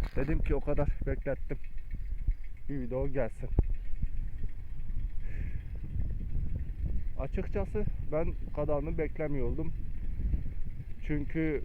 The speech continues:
bir zaman bisikletin şu uzatma çubuğunu takmak için uğraştım.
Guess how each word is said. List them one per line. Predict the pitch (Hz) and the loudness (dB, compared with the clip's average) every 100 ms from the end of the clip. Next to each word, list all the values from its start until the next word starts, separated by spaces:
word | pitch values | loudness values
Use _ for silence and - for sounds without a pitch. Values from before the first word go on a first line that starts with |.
| 139 | 0
bir | 143 | 2
zaman | 143 147 147 - - - - - - - - - - - | 2 2 0 0 0 4 6 6 6 6 6 4 4 2
bisikletin | - - 165 160 | 2 4 4 6
şu | 151 156 151 | 6 6 8
uzatma | 151 147 156 | 6 6 4
çubuğunu | 139 139 147 143 | 4 2 4 4
takmak | 156 131 160 139 | 4 4 4 4
için | 147 131 | 4 2
uğraştım. | 120 120 - - | 2 2 2 0